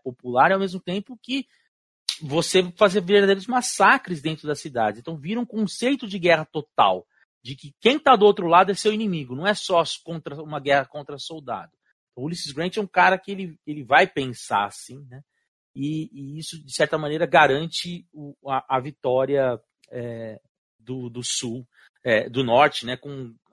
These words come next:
e isso vai até mil oitocentos e sessenta e cinco, aí a vitória,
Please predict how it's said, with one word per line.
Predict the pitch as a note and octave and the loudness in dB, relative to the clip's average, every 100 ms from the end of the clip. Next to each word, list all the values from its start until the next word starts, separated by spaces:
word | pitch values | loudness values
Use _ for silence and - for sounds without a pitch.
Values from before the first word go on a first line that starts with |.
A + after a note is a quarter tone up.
| A#2 _ _ _ _ | _ _ _ _ _
e | A2+ | -20
isso | A#2 - | -14 -8
vai | B2 B2 | -2 -2
até | C3+ | -2
mil | C3+ | -2
oitocentos | C3+ - C3+ | -4 -4 -14
e | C3+ | -14
sessenta | - C3+ | -14 -14
e | D3 | -14
cinco, | - - D#3 E3+ | -12 -14 -12 -4
aí | E3+ D#3 | -2 0
a | D#3 | -2
vitória, | D3+ D#3 D#3 | -2 0 0